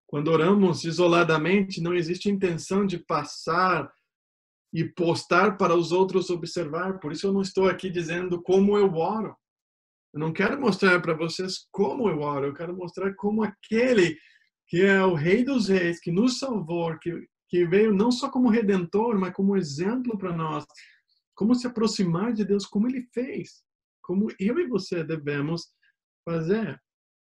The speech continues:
E por isso nós devemos observar como ele fez. Por isso, Jesus, ele vai dizer: "Cuidado com a prática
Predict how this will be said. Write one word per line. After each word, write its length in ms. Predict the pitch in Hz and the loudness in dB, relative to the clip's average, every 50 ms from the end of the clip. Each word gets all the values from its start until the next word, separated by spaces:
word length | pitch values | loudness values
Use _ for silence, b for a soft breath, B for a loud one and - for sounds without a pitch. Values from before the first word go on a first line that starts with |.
| _ _ _ _ _ _ | _ _ _ _ _ _
E 80 | 135 | -12
por 160 | 127 - 156 165 | -10 -8 -6 -6
isso 180 | 170 - 190 185 | -4 -4 -4 -4
nós 140 | 180 170 | -4 -4
devemos 520 | 160 175 170 156 170 175 175 175 175 170 - | -4 -6 -6 -6 -6 -6 -4 -6 -6 -6 -8
observar 880 | 160 147 151 147 - - 156 131 127 120 139 151 175 190 156 127 123 - _ _ _ _ _ _ _ _ _ _ | -8 -8 -10 -10 -8 -8 -6 -6 -6 -8 -8 -6 -6 -6 -6 -8 -10 -12 _ _ _ _ _ _ _ _ _ _
como 520 | - - 156 156 160 151 135 131 123 123 _ _ _ _ _ _ _ _ _ _ - | -6 -4 -4 -2 -2 -2 -2 -2 -4 -6 _ _ _ _ _ _ _ _ _ _ -8
ele 280 | 147 147 143 151 151 | -6 -4 -2 -4 -4
fez. 520 | 151 - 160 160 160 143 131 123 - - _ _ _ _ _ _ _ _ _ _ _ _ _ _ _ _ | -2 -2 0 0 0 0 -2 -4 -8 -16 _ _ _ _ _ _ _ _ _ _ _ _ _ _ _ _
Por 120 | 147 147 | -4 -4
isso, 600 | 165 170 - - - 180 175 165 147 131 123 - _ _ - | -4 -4 -4 0 2 4 4 4 4 0 -2 -4 _ _ -8
Jesus, 840 | 135 151 151 143 139 147 175 185 180 151 120 - - - - _ _ _ _ _ - | -2 0 0 0 2 4 4 4 4 2 -2 -8 -12 -14 -14 _ _ _ _ _ -8
ele 160 | 151 143 151 | -6 -6 -2
vai 180 | 147 156 156 160 | -2 -2 -2 -2
dizer: 340 | 156 147 156 165 165 165 | -4 -4 -4 -4 -4 -6
"Cuidado 580 | - - 180 175 143 123 147 147 170 196 208 208 | -6 -4 -4 -4 -4 -4 -4 -2 -2 -2 -4 -6
com 140 | - - 190 | -4 -4 -6
a 80 | 180 | -6
prática 880 | - _ 160 160 165 175 214 214 - - 170 170 156 - 139 135 120 117 | -4 _ -4 -2 -2 -2 -2 -4 -4 -6 -8 -6 -6 -6 -6 -6 -8 -12